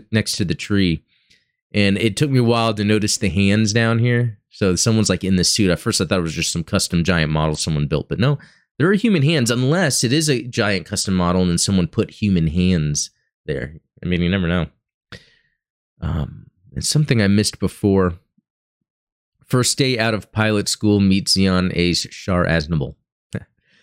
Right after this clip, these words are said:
That's pretty funny. That's when they're at the, uh, Jaburo base in South America. Uh, at, at a certain point, mid, middle, middle to end of, uh, more middle, I think, of the original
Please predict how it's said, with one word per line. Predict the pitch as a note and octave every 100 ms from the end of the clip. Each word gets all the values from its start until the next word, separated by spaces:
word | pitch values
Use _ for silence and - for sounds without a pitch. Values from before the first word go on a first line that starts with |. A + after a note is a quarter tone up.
| -
That's | C#3+
pretty | - A#2+
funny. | D#3 D3
That's | A#2+ A2+ C#3
when | B2
they're | A#2+ B2 B2 A#2+
at | B2 F#2 G2+
the, | A2+ A2
uh, |
Jaburo | G2+ A2 B2 C3 B2+
base | B2+ B2+ B2+ - - _
in | A2 G2+ G2
South | A2 F#2
America. | E2 F#2+ A#2+ A#2+ A2 A#2 A2+ G#2+ _ _ _ _ _ -
Uh, | E2+ E2 D#2 - _ _ _ _ _ _ _ _ D#2
at, | E2 -
at | F#2
a |
certain | D2+ A#2+ G2+
point, | - A2 G2+ G2
mid, | G#2+ G#2+ A2 A2+ G#2+ _ _ _ _ _
middle, | A2+ A2 C3+ D3 C#3 D3 C3+ C3 - _ A2
middle | E3 B3
to | - A3
end | A#3 A#3 A3+
of, | - G3+ G3 F#3
uh, | G#3 G#3 G3+ G3 F3 _ _ _ _ -
more | E3
middle, | D3 C3+ G#2
I | G2
think, | G2+ G#2 G#2+
of | G2+ F2+ -
the | G#2
original | G2+ F#2+ G2 F2+